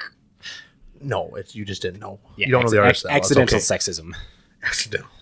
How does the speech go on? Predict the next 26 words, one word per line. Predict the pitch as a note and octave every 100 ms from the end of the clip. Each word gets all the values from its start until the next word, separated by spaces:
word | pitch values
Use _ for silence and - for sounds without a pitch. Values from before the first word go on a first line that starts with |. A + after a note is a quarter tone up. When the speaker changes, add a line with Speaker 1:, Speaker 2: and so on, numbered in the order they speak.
| _ _ _ - - -
Speaker 2:
Uh, | A2+ A#2+
this | C3+
bundle | A2+ D3 D3+
will | D3 D3
cost, | - C3+ C#3 - - -
you | A2+
get | A#2
the | -
gauntlet, | B2 C3 C3 G#2 -
those | A#2+ -
cards, | C3 C3 -
the | A2+
print, | - D3 - - _ -
all | D3 E3
for | C#3 D3 G#3+ G3+ - _ _ _ _ _ _ _
two | - F2
hundred | F2 E2
ninety-nine | E2 E2 E2 E2+
dollars, | F2+ A#2 F2+ - -
and | A2+
will | G#2
be | G#2
going | A#2+ C#3 E3
on | - C3 C#3 -
sale | - - G2 G2 G2+ -
soon. | - - C3 D#3 G3 D3 G2+ E2+